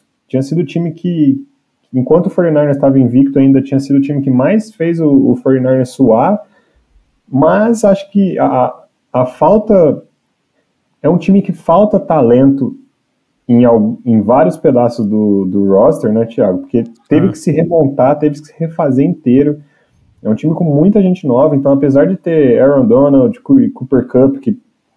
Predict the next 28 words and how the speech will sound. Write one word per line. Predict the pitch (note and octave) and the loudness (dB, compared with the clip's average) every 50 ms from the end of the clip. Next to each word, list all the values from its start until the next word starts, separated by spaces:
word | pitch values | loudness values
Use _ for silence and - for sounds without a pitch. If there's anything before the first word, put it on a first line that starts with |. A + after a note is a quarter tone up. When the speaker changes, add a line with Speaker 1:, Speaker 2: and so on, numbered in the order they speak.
| _ - - - | _ -20 -16 -8
Speaker 1:
cara, | - D3 B2+ A2 | -2 -2 -2 0
jogariam | - B2 B2 C3+ D3 C#3 C3 C3 C#3+ D3+ | 0 0 0 2 2 2 2 2 2 0
em | D#3 C#3+ | 0 0
qualquer | - D3+ C3+ C#3 - D3 E3+ | 0 0 0 2 2 0 0
time | F3+ - - F#3 F3+ E3+ | -2 -4 -6 -6 -4 -2
da | D#3 C#3+ | -2 2
liga, | B2 B2 - C#4 G#2+ G#2 | 2 4 4 4 4 2
seriam | - - G#2 A#2+ C3 | -2 -4 -4 -4 -4
titular | - - - B2 B2 C3+ D3 | -6 -6 -4 -2 0 0 -2
em | C#3 | -2
qualquer | - D#3 D3+ C#3+ - - - C#3+ F3 F3+ | -2 -2 -2 -2 -2 -2 -2 0 0 0
time | - - D#3+ E3 E3 | -2 -6 -8 -6 -4
da | D3+ C3 G#2+ | -2 0 0
liga, | A2 A#2+ C3+ C3+ A2 - - _ _ _ _ _ _ _ - - - - - - | 2 2 2 2 0 -2 -8 _ _ _ _ _ _ _ -20 -20 -20 -20 -10 -4
tem | - C#3 | 0 0
alguns | D3 D3+ C#3+ D#3 E3+ D#3+ E3 | 2 2 2 0 -2 -2 -2
lugares | E3+ D3+ D3+ D3+ D#3+ E3+ - | -2 0 2 2 0 0 -2
que, | - - F#3 F#3 F3+ E3+ D3+ | -6 -6 -4 -4 -2 -4 -6
que | - - F3 | -8 -8 -6
não | E3+ F3 F#3+ G#3 | -4 0 2 2
rola, | F#3 E3+ D3 D3 C#3+ A#2 G2+ G2 | 4 4 4 4 4 4 2 0
assim, | F#2+ - - G2 F#2 | -2 -4 -8 -8 -6
que | - G#2+ | -4 -2
não | A2 A#2 | -2 -2
tem | A2+ C3+ C#3 | 0 0 0
profundidade | C#3 D#3 D3+ D3 D#3+ E3+ E3+ F#3 C#3 B2 B2+ D3+ F3 E3 F3 | 2 0 -2 -2 -2 -4 -4 -2 0 0 0 0 0 -2 -2
no | F#3+ G3+ | -2 0
elenco. | G3 F3+ D3 C3+ B2+ G#2+ - - - | 0 0 2 2 0 0 -2 -6 -14